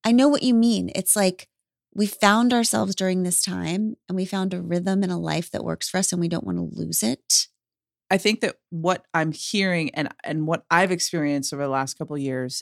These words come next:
Speaker 2: is I have gotten a sense of personal power that I've never had before. And I think it, it is scary to go out in the world and test that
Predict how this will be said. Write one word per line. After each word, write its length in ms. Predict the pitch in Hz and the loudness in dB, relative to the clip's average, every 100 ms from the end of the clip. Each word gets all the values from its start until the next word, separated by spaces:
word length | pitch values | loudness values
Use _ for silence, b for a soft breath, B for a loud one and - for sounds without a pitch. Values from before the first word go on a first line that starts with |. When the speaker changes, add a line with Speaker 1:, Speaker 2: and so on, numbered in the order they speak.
| - | -4
Speaker 2:
is 320 | 151 131 - b b b b _ - | -2 -2 -6 b b b b _ 4
I 160 | 185 | 6
have 320 | 226 240 196 | 6 4 2
gotten 520 | 170 170 165 160 147 - - | 0 0 0 -2 -2 -4 -6
a 100 | 151 | -2
sense 500 | - - 175 170 165 | 0 2 2 2 0
of 300 | 131 - - _ _ _ _ | -4 -8 -20 _ _ _ _
personal 460 | - 202 185 180 151 | -2 0 2 0 -2
power 500 | - 156 151 151 143 | -2 2 4 2 -2
that 140 | 123 | -6
I've 160 | 127 135 | -6 -4
never 260 | 131 127 | -2 -2
had 260 | 135 135 135 | -2 -4 -4
before. 500 | - 143 - - - _ _ _ _ _ - | -6 -10 -12 -14 -18 _ _ _ _ _ 0
And 120 | 175 | 4
I 100 | 170 | 4
think 240 | 196 196 | 4 2
it, 140 | 185 - | 0 -4
it 160 | - 180 | 0 4
is 160 | 196 - | 4 4
scary 380 | - 160 139 139 | -2 -2 0 0
to 80 | 139 | 2
go 100 | 143 | 2
out 140 | 135 | 2
in 60 | 147 | 0
the 60 | |
world 260 | 139 147 131 | -2 -2 -4
and 160 | 151 - | -6 -6
test 420 | - 165 - - | -4 -2 -4 -6
that 220 | 151 - | -6 -6